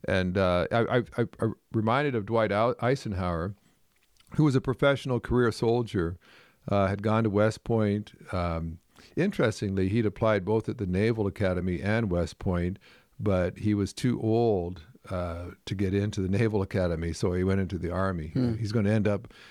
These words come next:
Speaker 1: commanding, uh, the whole invasion of Europe against the Nazis, but only because he was too old to be a sailor.
Speaker 2: Hmm.
Speaker 1: Um, and so, but, but in the thirties and the twenties, uh,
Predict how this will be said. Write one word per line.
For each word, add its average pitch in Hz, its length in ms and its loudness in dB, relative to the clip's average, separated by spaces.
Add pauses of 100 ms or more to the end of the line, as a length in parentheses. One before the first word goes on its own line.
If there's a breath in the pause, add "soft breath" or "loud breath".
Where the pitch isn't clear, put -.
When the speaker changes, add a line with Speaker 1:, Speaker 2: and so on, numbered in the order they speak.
(140 loud breath)
Speaker 1:
commanding, 98 840 0
uh, 80 400 -2
the 98 120 0
whole 101 260 2
invasion 98 580 0
of 85 320 -4
Europe 101 520 2
against 92 340 -2
the 85 60 -4
Nazis, 90 640 -2
but 87 220 -4
only 104 240 2
because 95 380 0
he 98 80 0
was 90 140 0
too 98 240 0
old 98 140 2
to 90 60 -2
be 87 140 0
a 90 40 0
sailor. 110 500 0 (440 loud breath)
Speaker 2:
Hmm. - 80 -2
Speaker 1:
Um, 87 400 2
and 110 160 2
so, 120 480 4 (100)
but, 127 180 0 (200)
but 131 160 2
in 147 120 4
the 120 80 0
thirties 156 760 2 (120)
and 101 360 0
the 95 80 -2
twenties, 139 640 -2 (600 loud breath)
uh, 95 520 2